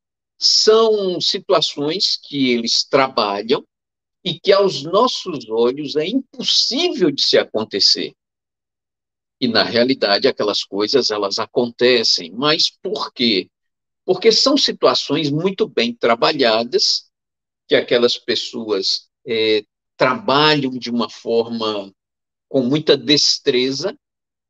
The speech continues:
fazem aquelas, aquelas mágicas que, na realidade, causam em nós um processo ilusório. Mas eram possíveis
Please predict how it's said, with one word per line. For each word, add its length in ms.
fazem 680
aquelas, 1040
aquelas 340
mágicas 1040
que, 100
na 200
realidade, 880
causam 540
em 100
nós 440
um 100
processo 1200
ilusório. 680
Mas 680
eram 260
possíveis 920